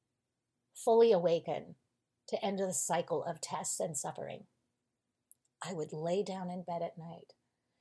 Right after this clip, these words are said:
and I would tell the universe, "Take me and teach me. Return me here with the awareness of what is useful to Jennifer the human and allow me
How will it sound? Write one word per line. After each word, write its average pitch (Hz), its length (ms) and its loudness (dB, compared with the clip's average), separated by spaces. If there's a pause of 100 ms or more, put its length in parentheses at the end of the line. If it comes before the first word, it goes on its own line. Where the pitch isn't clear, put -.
(220)
and 190 80 -6
I 170 60 -2
would - 120 -6
tell 190 200 0
the 185 100 -4
universe, 170 720 -8 (460)
"Take - 440 -6
me 226 360 -4
and 165 340 -8
teach - 400 -12
me. - 320 -12 (1000)
Return 262 560 0
me 262 180 0
here 180 480 0 (680)
with 208 180 -2
the 202 100 4
awareness 208 1000 2 (340)
of 214 120 -2
what 190 120 4
is 175 140 -2
useful 220 520 2
to 208 120 -8
Jennifer 185 420 -4
the 220 80 -4
human 156 540 -6 (1500)
and 190 160 -4
allow 190 460 0
me 180 320 -2